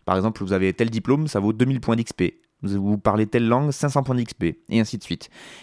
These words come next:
Et au final, chaque profil cumule un total de points, et ces profils sont classés par catégorie de métier, donc les serveurs, euh, maçons, euh, paysans, enfin je sais pas, vous,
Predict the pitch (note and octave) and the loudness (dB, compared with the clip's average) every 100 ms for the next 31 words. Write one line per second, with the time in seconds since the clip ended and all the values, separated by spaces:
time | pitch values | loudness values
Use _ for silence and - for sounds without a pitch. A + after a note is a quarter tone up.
0 | - A2+ - F#2+ B2+ - F3 C#3 - E3 | 2 2 2 2 2 2 0 0 0 -2
1 | E3 - C#3 C#3+ F2+ G#2 G#2 F#2+ F2+ - | -4 -2 0 0 0 0 0 0 0 0
2 | E3 D#3+ A2 F#2+ C#3+ C#3 G#2 G2 - G2+ | 0 0 -2 -2 -4 -4 -4 -4 -4 -4
3 | - - - A2+ G#2+ G2 F#2+ F2+ F2+ C#3 | -2 -4 -2 0 0 2 2 0 0 -2
4 | C#3 F2+ F2 - D#2+ D#2 E2 F#2+ F2 E2 | -2 -6 -10 -8 -6 -4 0 0 0 -2
5 | D#2+ E2 - E2 F2 F#2 D#2+ D#2 D#2+ - | -2 -4 -6 -8 -4 -4 -4 -4 -6 -4
6 | F2+ D#2+ D2+ D#2+ - - - F2 | -4 -4 -8 -10 -10 -12 -8 -6